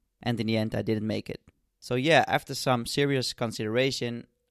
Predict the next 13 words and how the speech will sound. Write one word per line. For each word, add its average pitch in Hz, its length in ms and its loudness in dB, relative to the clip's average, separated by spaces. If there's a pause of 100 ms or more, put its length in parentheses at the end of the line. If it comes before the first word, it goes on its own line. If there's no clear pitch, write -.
(120)
I 117 100 -4
decided 110 440 -4
to 113 80 -6
quit - 320 -4
hockey 117 280 -4
completely 135 720 -4 (320)
because - 240 -4
I 110 80 0
did 110 260 -2
not 113 220 0
want 110 220 -4
to 110 60 -4
wait 110 280 0